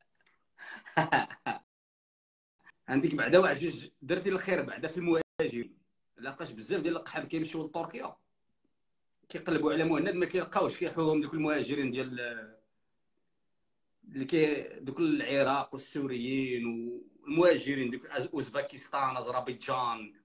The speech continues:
تركمانستان، آه، ازلاكستان، بيزاكستان، بيزينيستان، وداكشي. هذوك اللي غيحرقوا الالمان و-،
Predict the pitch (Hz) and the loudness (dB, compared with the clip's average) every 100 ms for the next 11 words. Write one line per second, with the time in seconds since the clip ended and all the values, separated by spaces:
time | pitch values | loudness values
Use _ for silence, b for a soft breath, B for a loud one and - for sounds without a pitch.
0 | - 151 - 135 127 120 - 135 127 117 | -4 -2 0 -2 -2 -6 -4 0 0 0
1 | 113 113 110 - _ _ _ 120 117 113 | -2 -8 -10 -16 _ _ _ -10 -8 -8
2 | 101 87 - _ _ 160 156 151 143 - | -10 -12 -16 _ _ 4 4 2 0 -2
3 | - _ _ _ _ _ _ _ _ _ | -12 _ _ _ _ _ _ _ _ _
4 | _ - - - 131 113 113 120 165 160 | _ -14 -10 -4 -4 -2 -6 -8 -8 -6
5 | 131 147 131 - 123 113 117 120 185 143 | -8 -12 -16 -10 -6 -4 -6 -4 -4 0
6 | 156 139 131 - 131 117 120 117 123 - | 2 2 -4 -6 -2 -2 -4 -8 -12 -12
7 | 139 b b 165 175 196 180 156 156 139 | -14 b b -6 0 2 2 2 0 2
8 | 151 151 135 131 151 139 135 135 123 | 2 2 2 2 2 0 -2 -6 -8